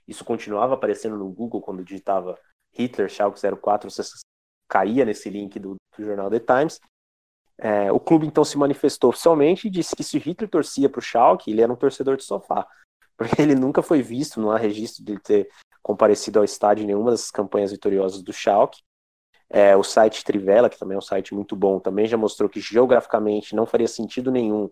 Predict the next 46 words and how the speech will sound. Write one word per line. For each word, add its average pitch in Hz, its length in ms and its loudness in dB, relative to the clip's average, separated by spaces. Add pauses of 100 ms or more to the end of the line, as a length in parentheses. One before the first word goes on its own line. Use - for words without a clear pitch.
(360)
o 110 100 -2
Hitler 107 300 2
torcer 107 280 0
pelo 104 200 -6
Schalke, 131 520 0
né, 104 220 -4
porque - 180 -12
ele 95 120 -8
sempre 107 260 -2
viveu 101 320 0
longe 104 400 2
da 95 80 -2
cidade 98 420 -2
de 98 80 -8
Gelsenkirchen. 104 880 -4 (840)
E 269 80 4
a 302 60 8
verdade, 131 440 8
verdade, 113 540 4
assim, 113 260 -4
é 107 60 -2
que - 140 -10
o - 20 -6
Hitler 160 340 0
mesmo 175 280 2
não 196 100 -2
se - 140 -6
interessava 131 500 4
por - 140 -10
futebol. 101 560 0 (440)
Se - 200 2
ele 156 100 2
de 139 80 -6
fato 131 380 4
torcesse 120 520 0
pra - 120 -8
um 120 60 -4
time, 151 380 -2
né, 117 280 2
segundo 101 340 -6
o - 20 -10
Trivela, 113 480 2
talvez 143 320 -2
o 160 60 -2
mais 160 160 0
provável 147 500 4